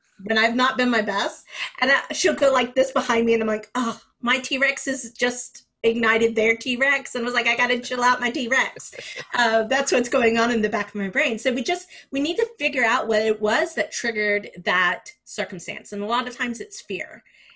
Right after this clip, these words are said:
And so if we can mitigate the risks of the fear and work on our personal development, our emotional intelligence and all that stuff,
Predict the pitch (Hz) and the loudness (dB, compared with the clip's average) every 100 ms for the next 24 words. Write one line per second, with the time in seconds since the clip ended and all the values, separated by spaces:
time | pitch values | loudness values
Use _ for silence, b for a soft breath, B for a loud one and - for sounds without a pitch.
0 | B 214 208 233 220 - 277 339 247 220 | B -4 -2 0 0 -2 -6 -4 -4 -6
1 | 214 214 240 269 226 208 190 208 - - | -6 -4 -4 -2 -4 -4 -2 -4 -4 -12
2 | - 185 180 - 247 196 180 180 b b | -10 -10 -12 -8 -4 -4 -4 -8 b b
3 | b b - 220 247 226 220 208 190 180 | b b -2 -2 0 -4 -4 -4 -4 -6
4 | 180 - 165 - 175 - 160 170 160 160 | -8 -10 -12 -12 -12 -10 -12 -12 -12 -12
5 | 175 175 175 175 175 165 175 175 175 170 | -10 -10 -10 -8 -10 -10 -12 -12 -10 -12
6 | - 175 170 180 - 180 165 220 294 - | -10 -12 -12 -12 -14 -14 -8 -6 -6 -8
7 | - 165 | -12 -14